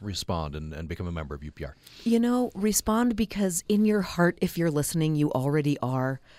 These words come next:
Speaker 2: You know it. If you've been listening, if you're listening to the pledge drive, you are already
Speaker 1: <laughs>
Speaker 2: a member of this community. You are already connected in. Do your part. Do that engagement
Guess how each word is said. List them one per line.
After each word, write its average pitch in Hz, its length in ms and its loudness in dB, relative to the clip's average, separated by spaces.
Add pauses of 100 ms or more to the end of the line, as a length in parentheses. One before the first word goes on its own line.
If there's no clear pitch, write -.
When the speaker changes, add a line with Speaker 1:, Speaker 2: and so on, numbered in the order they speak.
Speaker 2:
You 160 140 4
know 147 300 6
it. 147 220 4
If 156 140 0
you've 147 160 0
been 151 240 2
listening, 175 400 2
if 156 120 0
you're 156 100 4
listening 226 500 0
to 185 140 0
the 151 100 2
pledge 175 580 -2
drive, 180 520 -2 (280)
you 214 180 2
are 190 180 4
already 156 640 6 (160)
Speaker 1:
<laughs> - 140 -2
Speaker 2:
a 160 100 4
member 160 360 6
of 147 140 0
this 156 160 0
community. 135 640 -2 (200)
You 147 120 2
are 139 140 4
already 160 380 4
connected 139 520 -2
in. 123 260 0 (300)
Do 180 220 2
your 165 180 0
part. 135 560 -4
Do 165 220 2
that 135 420 2 (680)
engagement 147 1000 2